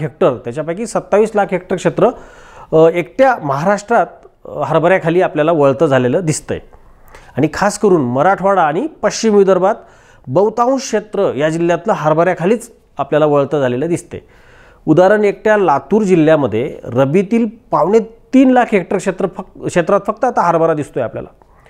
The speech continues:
महाराष्ट्रात जर आपण हेक्टरी उत्पादकता किमान एक टन गृहीत धरली तरी सत्तावीस लाख टनाचा सप्लाय एकट्या महाराष्ट्रातनं मिळतो आणि देशाच्या एकूण उत्पादनात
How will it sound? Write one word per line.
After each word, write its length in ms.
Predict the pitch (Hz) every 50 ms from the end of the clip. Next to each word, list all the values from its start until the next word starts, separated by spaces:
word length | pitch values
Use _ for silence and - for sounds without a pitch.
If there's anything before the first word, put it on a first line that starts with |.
| _ _ _ - - _ _ _ _ - _ _ 135
महाराष्ट्रात 600 | 127 131 139 156 175 190 185 - - 220 233 214
जर 200 | 190 208 220 220
आपण 240 | 196 185 214 214
हेक्टरी 480 | 196 131 131 131 - - - 175 190 220
उत्पादकता 640 | 226 208 214 - - 208 196 202 190 - - 208 190
किमान 360 | 160 196 180 185 196 190 185 - - -
एक 280 | 156 190 185 - -
टन 140 | 214 208 202
गृहीत 220 | 190 165 170 185 175
धरली 440 | 151 147 151 127 117 104 92 85 - _ _ _ _ _ _ _ _ _ _ _ _ -
तरी 240 | 156 156 202 233 240
सत्तावीस 600 | 233 - 214 202 - - - 180 202 226 196 - 143
लाख 180 | 139 156 175 185 - -
टनाचा 540 | 185 175 170 170 165 160 - 175 185 202 208 - - -
सप्लाय 520 | - - 170 143 - - 175 175 180 - -
एकट्या 320 | 151 151 - _ 220 214 190
महाराष्ट्रातनं 760 | 170 156 139 147 156 139 - - 165 151 - - - 160 165
मिळतो 320 | 151 143 139 131 135 156
आणि 220 | 170 190 226 285 294 - - - - - _
देशाच्या 500 | 123 123 156 147 - 196 190 - 214 220 208 - -
एकूण 280 | 165 160 - 262 277
उत्पादनात 580 | 254 233 214 - - 208 185 165 175 165 185